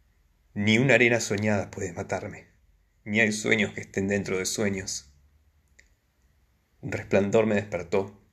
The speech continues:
En la tiniebla superior se cernía un círculo de luz. Vi la cara y las manos del carcelero, la rodaja, el cordel, la carne y los cántaros.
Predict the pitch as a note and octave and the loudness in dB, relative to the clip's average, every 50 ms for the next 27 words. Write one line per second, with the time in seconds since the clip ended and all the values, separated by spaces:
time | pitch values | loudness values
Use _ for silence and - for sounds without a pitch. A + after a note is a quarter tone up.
0 | _ _ _ _ _ _ _ _ _ - - - - - B2+ A2+ G#2+ G#2+ G#2 G#2 | _ _ _ _ _ _ _ _ _ -20 -18 -14 -6 -2 -2 -2 0 -2 -2 0
1 | A#2 C3 C3+ C3+ C3 - A#2+ - A2+ G2+ G#2+ A2+ A2+ - - A2+ G#2+ - G#2 G#2 | 2 4 4 2 2 0 -2 0 2 4 4 4 2 2 -2 -6 -4 -4 -2 0
2 | G#2 G#2+ G#2+ G#2 - - A#2+ - - A2+ G#2+ G#2+ G#2+ - - - G2+ - - - | 0 0 0 0 0 -2 -4 -4 -4 -4 -4 -2 -2 -4 -4 -6 -8 -10 -10 -12
3 | - _ _ _ _ - - - _ - - - _ - - - - _ - _ | -14 _ _ _ _ -20 -20 -20 _ -20 -20 -20 _ -20 -20 -20 -20 _ -20 _
4 | - - G#2 G#2+ G#2+ G2+ G#2 - A#2+ A#2+ B2 A#2+ A2 G#2+ G#2+ G#2 G#2+ A#2 B2 A2+ | -8 -4 0 2 2 2 2 4 4 6 6 6 4 4 0 0 0 0 0 0
5 | A2+ G#2+ G#2 G#2 G2+ G2+ - - G#2+ G2 G2+ A2 A2+ A#2 A#2+ A#2+ - - - G#2+ | -2 -2 -2 0 0 0 0 -2 -2 0 0 2 2 2 0 -4 -6 -6 -2 -2
6 | G#2+ G#2+ G2+ F#2 G2 G#2+ A2+ A2+ - A2 G#2+ - - A2+ G#2+ G#2 - G2+ F#2+ G2 | 0 0 0 -2 0 0 0 0 -2 -6 -6 -6 -6 -8 -8 -6 -8 -8 -4 0
7 | G#2 A2 A2 A2+ - - _ _ _ _ _ _ - G2 G2 F#2 F2 - A#2 B2 | 0 0 0 -2 -8 -20 _ _ _ _ _ _ -8 -6 -6 -4 -2 -2 -2 -2
8 | C3 B2+ A#2+ A2 G#2+ G#2+ G#2+ - A2+ G2+ G2 F#2+ - - - - - - - _ | -2 -2 0 0 -2 -2 2 2 2 2 2 -2 -10 -12 -12 -12 -12 -14 -14 _